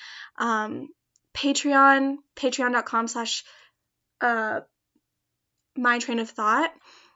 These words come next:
uh, yeah. Uh, yeah, you can support me all those ways. I'd love, love, love, love, love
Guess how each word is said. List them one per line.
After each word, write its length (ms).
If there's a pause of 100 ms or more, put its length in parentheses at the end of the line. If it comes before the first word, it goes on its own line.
(360)
uh, 500 (1500)
yeah. 420 (880)
Uh, 640 (180)
yeah, 320 (200)
you 140
can 140
support 400 (160)
me 180
all 240
those 220
ways. 360
I'd 200
love, 540
love, 180
love, 180
love, 160
love 300